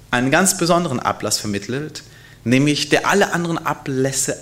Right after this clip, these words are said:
ablösen sollte. Und es ging dabei um den Ablass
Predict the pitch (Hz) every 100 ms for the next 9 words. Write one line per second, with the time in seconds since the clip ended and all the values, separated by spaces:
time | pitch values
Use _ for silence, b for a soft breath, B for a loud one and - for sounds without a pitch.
0 | - 127 - 113 110 98 95 87 87 85
1 | - - - - - - - - - B
2 | B B B 117 120 147 165 143 135 151
3 | 160 - 135 123 120 117 123 131 131 -
4 | - -